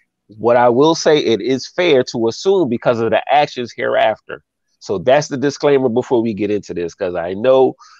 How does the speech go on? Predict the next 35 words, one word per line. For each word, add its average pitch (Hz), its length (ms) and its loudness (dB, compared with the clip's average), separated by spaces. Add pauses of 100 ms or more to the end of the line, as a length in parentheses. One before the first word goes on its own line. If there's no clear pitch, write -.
the - 80 -12
people 120 280 0
gonna 113 220 2
come 113 380 0 (240)
and 101 140 -2
they 98 100 0
gonna 90 180 -4
say 123 220 -2
some 110 180 -10
stuff 117 340 2
and 98 100 -4
they're 101 100 -4
gonna 95 120 -6
be 95 100 -4
like, 90 200 -4
"You 90 140 -10
were 82 60 -10
judgmental, 113 720 0
you 98 120 -4
this, 127 240 0
you 101 120 -8
that." 120 260 0
No, 92 140 -4
we're 120 280 -2
not. 139 360 0 (280)
We 104 160 -4
are 98 260 0
only 156 520 0
judging 123 580 0
according 135 600 0
to 113 80 -12
the 95 120 -6
word 113 320 -4
of 117 140 -8
God. 90 340 -2